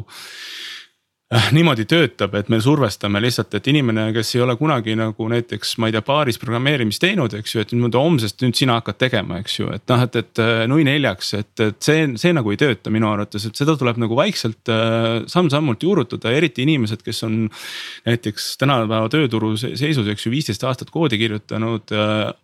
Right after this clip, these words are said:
aga nad ei ole võib-olla mingisuguseid he-, häid tavasid jälginud, et nendele lihtsalt peale lennata, nad lihtsalt tõenäoliselt saavad pahaseks.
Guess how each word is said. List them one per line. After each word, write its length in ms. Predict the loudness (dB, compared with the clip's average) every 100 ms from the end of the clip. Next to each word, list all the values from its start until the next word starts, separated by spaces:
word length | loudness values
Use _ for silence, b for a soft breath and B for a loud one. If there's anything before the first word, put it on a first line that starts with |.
| 0
aga 240 | 2 2
nad 160 | 0 0
ei 60 | 0
ole 160 | 0 0
võib-olla 240 | -2 -2
mingisuguseid 1000 | 0 0 0 -2 -4 -4 -2 -2 -4 -4 -2 0
he-, 160 | 0 0
häid 240 | -2 0
tavasid 340 | 0 0 -2 0
jälginud, 560 | 0 0 0 0 -2
et 80 | -2 -2
nendele 280 | 0 0 0
lihtsalt 200 | -2 0
peale 240 | 2 2
lennata, 480 | 0 0 -2 -2 -2
nad 260 | 0 -2 -2
lihtsalt 260 | -6 -4 -2
tõenäoliselt 320 | 0 0 0
saavad 220 | -2 0
pahaseks. 560 | 0 0 -4 -10 -12